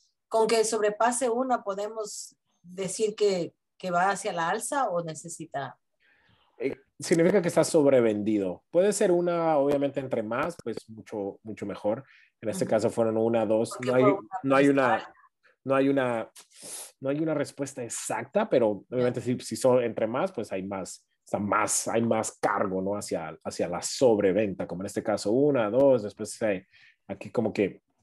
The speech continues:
Speaker 2: se
Speaker 1: Eso
Speaker 2: calmó el
Speaker 1: está
Speaker 2: mercado y después otra vez, pum. ¿Me entiendes? Entonces te, va a ten-, o tend-,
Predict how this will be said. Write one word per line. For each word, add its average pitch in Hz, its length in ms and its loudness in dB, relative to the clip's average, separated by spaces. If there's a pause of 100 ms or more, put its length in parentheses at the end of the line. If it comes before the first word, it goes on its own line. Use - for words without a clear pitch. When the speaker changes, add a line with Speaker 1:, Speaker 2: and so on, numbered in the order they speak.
(440)
Speaker 2:
se - 140 -2
Speaker 1:
Eso - 100 0
Speaker 2:
calmó 110 280 2
el 127 60 6
Speaker 1:
está 131 120 6
Speaker 2:
mercado 151 540 4
y 127 80 0
después 113 320 2
otra 127 220 4
vez, 117 200 2
pum. 107 280 -6 (540)
¿Me 110 80 -10
entiendes? 117 440 0 (120)
Entonces 120 440 -2 (200)
te, 127 220 -2
va 113 180 2
a 110 60 0
ten-, 110 260 -2
o 113 120 -2
tend-, 107 360 0